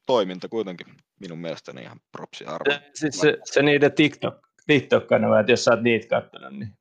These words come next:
Speaker 1: Joo, oon mä. Ykkös-
Speaker 2: se ei oo mun mielestä mitään ihan ykköskontenttia. Ei, ei tässä nyt voi ihan hirveästi huudella toisaalta, mut
Speaker 1: <laughs> Niin.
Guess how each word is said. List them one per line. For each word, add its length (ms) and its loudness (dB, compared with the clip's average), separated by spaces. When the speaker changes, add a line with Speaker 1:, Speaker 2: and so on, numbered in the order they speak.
Speaker 1:
Joo, 320 6
oon 200 2
mä. 100 -16
Ykkös- 280 -16
Speaker 2:
se 160 6
ei 140 8
oo 60 6
mun 200 4
mielestä 300 2
mitään 260 4
ihan 220 6
ykköskontenttia. 880 0
Ei, 340 4
ei 100 4
tässä 200 2
nyt 200 -8
voi 160 8
ihan 140 6
hirveästi 500 6
huudella 460 6
toisaalta, 520 2
mut 120 -18
Speaker 1:
<laughs> 520 -20
Niin. 360 -16